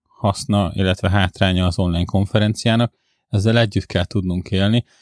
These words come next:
viszont ha kihasználjuk, akkor a pozitív részét azt nagyon-nagyon jól ki tudjuk használni. Részemről ezek voltak azok a tippek, amiket szerettem volna megosztani, mint olyan dolgok, amik nekem beváltak egy online konferenciánál.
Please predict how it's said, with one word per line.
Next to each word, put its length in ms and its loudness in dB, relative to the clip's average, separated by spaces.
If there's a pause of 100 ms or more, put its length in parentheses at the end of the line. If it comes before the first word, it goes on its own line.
(140)
viszont 360 0
ha 80 -4
kihasználjuk, 580 0
akkor 260 0
a 40 0
pozitív 460 -2
részét 340 -2
azt 160 -6
nagyon-nagyon 560 -2
jól 200 -4
ki 140 -10
tudjuk 340 -10
használni. 580 -10 (880)
Részemről 840 2
ezek 300 2
voltak 340 0
azok 220 -2
a 60 -2
tippek, 380 -4
amiket 300 -2
szerettem 440 0
volna 200 0
megosztani, 600 -2 (340)
mint 260 -2
olyan 280 2
dolgok, 340 0
amik 260 0
nekem 360 0
beváltak 520 -2
egy 120 -4
online 260 -6
konferenciánál. 1000 -4